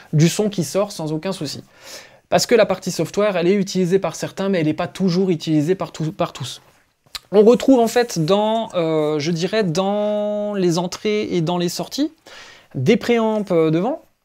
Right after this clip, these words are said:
Euh, voilà, donc on va brancher, euh, alors, il y a marqué G un, G deux, G trois, G quatre, c'est des entrées de jack, sur lesquelles, euh, finalement, on va, euh, on va y mettre, euh, on va y mettre de la guitare, euh, de la basse, euh, tout ce qui va se brancher en jack,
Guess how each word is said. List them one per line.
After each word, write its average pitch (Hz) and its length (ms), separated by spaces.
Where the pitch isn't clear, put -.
Euh, 143 540
voilà, 185 320
donc 196 160
on 156 40
va 151 80
brancher, 165 420
euh, 143 140
alors, - 180
il 143 60
y - 40
a - 40
marqué 151 300
G 160 360
un, 185 240
G 147 160
deux, 147 260
G 139 180
trois, 143 280
G 139 160
quatre, - 340
c'est - 200
des 139 160
entrées 170 260
de 147 60
jack, 180 380
sur - 140
lesquelles, - 340
euh, 135 100
finalement, 156 520
on 139 120
va, 143 240
euh, - 120
on 147 80
va 139 100
y 156 100
mettre, 175 340
euh, 139 440
on 131 100
va 139 140
y 147 40
mettre 147 160
de 147 80
la 147 120
guitare, 170 560
euh, 135 140
de 139 100
la 147 120
basse, 175 440
euh, 139 140
tout - 100
ce 160 60
qui - 100
va 165 120
se 147 40
brancher 156 280
en 151 120
jack, 220 360